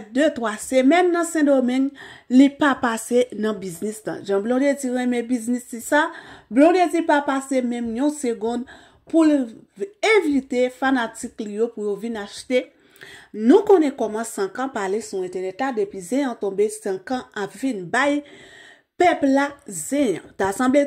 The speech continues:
tout di pèfèk gen yon ti menaj nan Saint-Domingue, li pa vle rechita Etazini,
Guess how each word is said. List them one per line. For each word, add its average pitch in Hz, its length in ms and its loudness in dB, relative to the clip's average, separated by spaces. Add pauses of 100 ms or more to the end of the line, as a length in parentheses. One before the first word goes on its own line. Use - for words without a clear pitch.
tout 392 160 8
di 262 160 -2
pèfèk 240 480 0
gen 220 160 -4
yon 202 80 -6
ti 392 320 2
menaj 240 480 2 (640)
nan 226 240 2
Saint-Domingue, 247 720 2
li 277 80 2
pa 294 240 2
vle 233 160 0
rechita 240 640 -4
Etazini, 220 840 -2